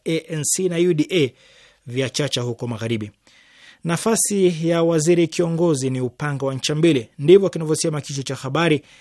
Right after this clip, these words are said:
iliyotengewa nafasi ya kwanza na gazeti la Standard. Toleo la mtandaoni limeandika, "Sifuna na Alai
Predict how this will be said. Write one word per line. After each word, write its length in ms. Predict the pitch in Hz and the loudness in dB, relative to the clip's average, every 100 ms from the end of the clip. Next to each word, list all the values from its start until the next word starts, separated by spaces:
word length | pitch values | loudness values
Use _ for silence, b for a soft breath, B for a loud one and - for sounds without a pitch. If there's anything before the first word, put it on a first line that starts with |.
| b b | b b
iliyotengewa 540 | 135 135 135 135 139 | -2 -2 -2 -2 -2
nafasi 400 | 131 - 131 - | -2 -4 -6 -4
ya 80 | 127 | -6
kwanza 440 | - 156 185 175 | -4 -4 -4 -4
na 80 | 151 | -6
gazeti 380 | 127 120 131 123 | -6 -4 -4 -6
la 120 | 120 | -8
Standard. 440 | - 156 120 107 - _ | -8 -6 -6 -6 -14 _
Toleo 260 | 151 160 196 | -2 0 0
la 80 | 180 | 0
mtandaoni 520 | 180 175 185 208 180 | -2 0 2 2 0
limeandika, 560 | 139 139 139 180 170 | -2 -4 -2 -2 -2
"Sifuna 440 | 143 139 - 151 143 | -6 -8 -8 -8 -6
na 140 | 135 | -6
Alai 360 | 139 160 180 | -4 0 0